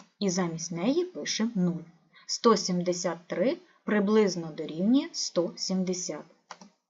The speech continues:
триста вісімдесят чотири.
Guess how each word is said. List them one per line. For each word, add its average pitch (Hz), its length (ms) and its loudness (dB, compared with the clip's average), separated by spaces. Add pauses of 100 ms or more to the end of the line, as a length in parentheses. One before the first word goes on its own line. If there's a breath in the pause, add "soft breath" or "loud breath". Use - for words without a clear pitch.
(800 loud breath)
триста 320 400 4
вісімдесят 220 760 2
чотири. 214 560 -2